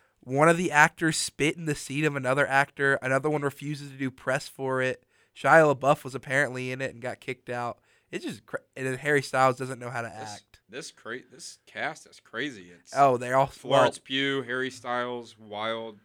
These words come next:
Speaker 2: Jim
Speaker 1: Harry
Speaker 2: Chan,
Speaker 1: Styles is terrible.
Speaker 2: Kiki Wayne, Nick Kroll, and Chris Pine. That's wild.
Speaker 1: He gave, dude,
Speaker 2: Not
Speaker 1: he
Speaker 2: sure that's a talented cast of actors, but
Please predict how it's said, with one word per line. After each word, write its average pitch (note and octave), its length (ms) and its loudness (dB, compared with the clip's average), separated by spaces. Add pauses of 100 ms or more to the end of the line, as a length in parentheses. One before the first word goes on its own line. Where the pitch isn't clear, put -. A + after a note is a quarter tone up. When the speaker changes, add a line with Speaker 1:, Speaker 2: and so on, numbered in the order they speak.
(160)
Speaker 2:
Jim A2 140 -20
Speaker 1:
Harry D3 200 4
Speaker 2:
Chan, A2+ 80 -4
Speaker 1:
Styles D3+ 300 10
is B2+ 120 -12
terrible. G#2+ 720 0
Speaker 2:
Kiki B2+ 260 -12
Wayne, A#2+ 560 -6 (120)
Nick B2 200 -12
Kroll, A#2 420 -10
and G#2 120 -14
Chris B2 260 -18 (100)
Pine. G2 360 -14
That's A2 180 -20 (140)
wild. F#2+ 280 -20
Speaker 1:
He C3 120 -12
gave, D3 440 -2
dude, C3 280 -4 (320)
Speaker 2:
Not C#3 140 -4
Speaker 1:
he D#3 40 0
Speaker 2:
sure D#3 80 -4
that's C3+ 180 -2
a B2+ 60 -10
talented A#2 600 -10
cast F2+ 280 -20
of F2+ 80 -20
actors, G2 500 -20
but F#2 200 -20